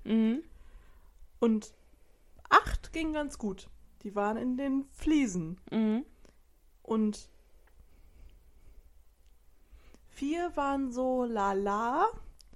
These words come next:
Speaker 2: und vier wollten absolut nicht raus. Die hab ich
Speaker 1: <laughs>
Speaker 2: irgendwann per Hand in Schweiß da
Speaker 1: <laughs>
Speaker 2: raus.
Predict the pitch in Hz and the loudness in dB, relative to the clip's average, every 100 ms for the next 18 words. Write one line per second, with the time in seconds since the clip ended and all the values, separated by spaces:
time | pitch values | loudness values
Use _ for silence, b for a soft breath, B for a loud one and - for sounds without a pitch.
0 | - - 208 208 - 269 277 285 277 180 | -20 -4 -2 -2 -2 -2 0 -2 -2 -2
1 | 165 - 170 - 196 214 - - 214 214 | -2 -4 -8 0 4 6 4 2 0 -4
2 | 190 202 - 175 180 226 196 247 311 226 | -4 -6 -4 -4 -2 -2 0 0 0 2
3 | 220 220 - 202 202 269 302 262 - b | 2 2 2 -2 -2 2 2 2 -2 b
4 | b b b b b - 220 214 - - | b b b b b 0 0 0 -8 -20
5 | - - - - - - - - - - | -20 -20 -20 -20 -20 -20 -20 -20 -20 -18
6 | - - - 240 196 226 233 220 302 - | -12 -6 -4 -4 2 6 8 8 4 0
7 | - 214 220 220 - 269 254 - 294 240 | 4 6 8 6 6 4 4 4 4 4
8 | 233 240 226 - | 6 6 4 0